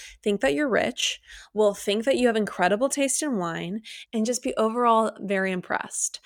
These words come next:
okay? It's the perfect wine for sitting with your girlfriends,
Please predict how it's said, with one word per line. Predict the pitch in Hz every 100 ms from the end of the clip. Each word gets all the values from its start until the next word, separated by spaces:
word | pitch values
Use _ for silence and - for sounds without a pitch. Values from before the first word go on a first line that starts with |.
| - - - -
okay? | 233 262 269 277 - - - -
It's | 262 -
the | 247 277 269
perfect | - 311 320 349 311
wine | 226 220 220 214
for | 202
sitting | - - 233 269
with | 294
your | 302 269
girlfriends, | 214 208 202 196 196 -